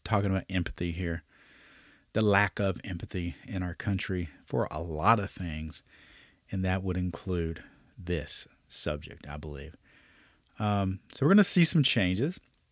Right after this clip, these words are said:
Um, some, you know, the question then might be, after we see ch-, changes and,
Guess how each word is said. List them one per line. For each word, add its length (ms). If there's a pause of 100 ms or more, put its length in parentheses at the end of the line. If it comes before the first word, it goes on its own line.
(1040)
Um, 720
some, 360 (800)
you 100
know, 60
the 100
question 380
then 160
might 220
be, 300 (640)
after 180
we 80
see 240
ch-, 160 (200)
changes 720
and, 240